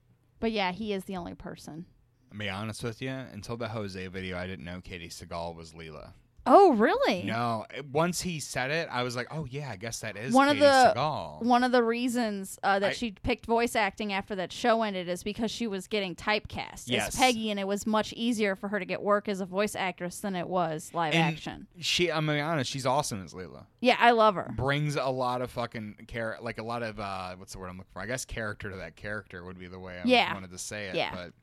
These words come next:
Speaker 2: oh, fucking
Speaker 1: life to the character, probably.
Speaker 2: Yeah, there was a Married with Children reference that I didn't
Speaker 1: Yes,
Speaker 2: get as
Speaker 1: there
Speaker 2: a
Speaker 1: are.
Speaker 2: kid,
Speaker 1: Yeah.
Speaker 2: which I laughed at still 'cause it's funny even without context.
Speaker 1: Yeah.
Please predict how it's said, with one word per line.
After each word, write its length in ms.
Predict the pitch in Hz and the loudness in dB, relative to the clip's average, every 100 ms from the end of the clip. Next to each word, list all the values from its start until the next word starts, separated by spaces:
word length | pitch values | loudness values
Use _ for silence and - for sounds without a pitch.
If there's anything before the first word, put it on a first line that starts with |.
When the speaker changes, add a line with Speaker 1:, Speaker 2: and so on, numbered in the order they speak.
| _ - | _ -16
Speaker 2:
oh, 120 | - - | -16 -12
fucking 160 | 101 247 | 2 8
Speaker 1:
life 240 | 254 233 | 8 8
to 100 | 262 | 2
the 80 | 214 | 0
character, 440 | - 190 190 202 | 0 -2 -2 -6
probably. 600 | 185 190 190 180 190 185 - - | -2 0 0 0 -2 -4 -10 -4
Speaker 2:
Yeah, 420 | 190 151 92 85 104 | 0 0 -2 -8 -6
there 120 | 135 | -2
was 240 | 156 165 160 | 2 2 0
a 40 | |
Married 280 | 151 147 135 | 0 0 0
with 120 | 120 | -2
Children 360 | - 131 110 101 | -4 -6 -6 -6
reference 500 | 104 - 104 92 - | -8 -6 -10 -10 -10
that 100 | 95 | -10
I 80 | |
didn't 180 | 101 101 | -8 2
Speaker 1:
Yes, 180 | 247 202 | 4 4
Speaker 2:
get 40 | 208 | 6
as 40 | |
Speaker 1:
there 180 | 226 208 | 6 6
Speaker 2:
a 40 | 190 | 4
Speaker 1:
are. 40 | 175 | 2
Speaker 2:
kid, 240 | 98 90 | -4 -4
Speaker 1:
Yeah. 260 | 202 190 175 - - | -2 -2 -4 -10 -6
Speaker 2:
which 180 | 143 | -4
I 160 | 147 143 | 0 -2
laughed 400 | 135 156 180 - | 0 0 0 0
at 240 | 110 87 | -4 -4
still 320 | - - 98 107 | -8 -8 -8 -8
'cause 180 | 110 | -8
it's 260 | 117 107 - | -8 -8 -10
funny 280 | - 127 117 | -6 -4 -4
even 200 | 110 107 | -6 -8
without 300 | 101 98 87 | -6 -8 -8
context. 320 | 107 107 233 | -12 -6 2
Speaker 1:
Yeah. 180 | 226 | 2